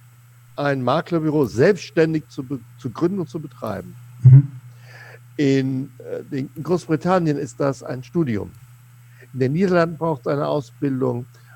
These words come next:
Speaker 1: Ähm, in, in, in, in, in, in Österreich muss man den Magister machen.
Speaker 2: Mhm.
Speaker 1: Also, das ist eine hochkarätige Ausbildung, vergleichbar mit dem Fachwirt.
Speaker 2: Verstehe.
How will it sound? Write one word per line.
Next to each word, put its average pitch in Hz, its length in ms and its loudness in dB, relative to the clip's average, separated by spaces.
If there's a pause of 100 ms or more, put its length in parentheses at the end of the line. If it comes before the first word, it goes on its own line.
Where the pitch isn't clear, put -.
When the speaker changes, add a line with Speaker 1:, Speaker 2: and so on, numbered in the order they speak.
(180)
Speaker 1:
Ähm, 113 440 -2 (140)
in, 117 380 -6
in, 113 340 -10
in, 117 300 -16
in, 120 340 -18
in, 113 260 -18 (340)
in 123 220 -8 (260)
Österreich 139 720 0
muss 139 280 -4
man 131 160 -2
den 131 100 -2
Magister 131 560 -6
machen. 90 320 -16 (320)
Speaker 2:
Mhm. 131 400 8
Speaker 1:
Also, 156 360 4 (440)
das 156 200 -4
ist 143 120 -8
eine 127 260 0
hochkarätige 165 1160 2
Ausbildung, 165 600 -2
vergleichbar 135 640 -4
mit 123 140 -8
dem 120 140 -8
Fachwirt. - 600 -10 (1300)
Speaker 2:
Verstehe. 131 520 6